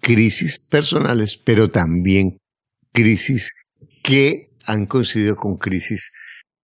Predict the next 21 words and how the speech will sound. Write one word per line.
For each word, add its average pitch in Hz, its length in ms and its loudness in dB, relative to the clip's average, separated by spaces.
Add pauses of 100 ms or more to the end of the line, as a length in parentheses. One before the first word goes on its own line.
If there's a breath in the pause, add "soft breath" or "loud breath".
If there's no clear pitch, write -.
(300)
de 107 160 -6
la 95 100 -2
economía, 101 600 0
de 92 100 0
la 85 100 -4
ciudad, 95 320 0
del 107 180 4
país 92 360 0
en 101 100 0
el 92 120 0
que 82 180 -4
yo 80 80 -4
estoy. 82 380 -4 (640 loud breath)
Esa 160 220 4
es 160 60 4
la 175 60 4
dif-, 165 160 0
esa 147 320 4
es 147 60 0
la 156 160 4
dif-, 139 200 -2